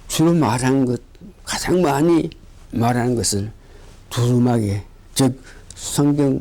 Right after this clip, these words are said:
말씀, 하나님 말씀을 다 열심히, 어?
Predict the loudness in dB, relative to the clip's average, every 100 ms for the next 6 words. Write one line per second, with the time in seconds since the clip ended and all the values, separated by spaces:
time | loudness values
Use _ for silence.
0 | -2 0 0 2 2 0 -4 -12 -4 0
1 | 2 0 0 2 0 0 0 2 0 -4
2 | -18 -20 -20 -18 -8 -6 0 0 2 2
3 | 2 2 -2 -8 -12 -6 -4